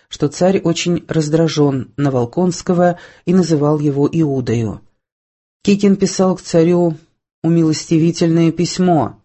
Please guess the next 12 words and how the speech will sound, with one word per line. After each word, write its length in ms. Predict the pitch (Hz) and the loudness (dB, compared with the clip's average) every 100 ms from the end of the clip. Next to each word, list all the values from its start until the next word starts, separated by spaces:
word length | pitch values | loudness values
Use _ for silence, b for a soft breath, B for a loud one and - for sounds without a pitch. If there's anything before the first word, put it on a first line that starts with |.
| _ _ _ - | _ _ _ -2
каялся, 640 | 165 170 156 143 - 139 | 2 4 4 2 -2 -6
что 280 | - 147 139 | -2 0 0
совершил 480 | - 143 - 165 151 | 0 -2 0 -2 -2
преступление, 1000 | 160 - 160 165 170 147 135 117 101 b b b - | -2 -2 -4 0 0 2 0 -2 -4 b b b -4
не 120 | 170 | -2
смеет 420 | 160 175 175 180 | 0 0 0 0
просить 400 | - 151 - 165 | 0 -2 -2 -4
милости, 720 | 180 175 151 143 - 127 117 113 b b - | 0 2 2 0 -2 -2 -2 -8 b b -4
просит 380 | 175 180 175 - | 0 0 -2 -2
только 280 | 175 170 | -2 -2
позволения 680 | 170 165 156 156 170 175 170 | -2 0 0 2 2 0 0
жить 480 | 147 165 185 - - | 0 0 -2 -6 -16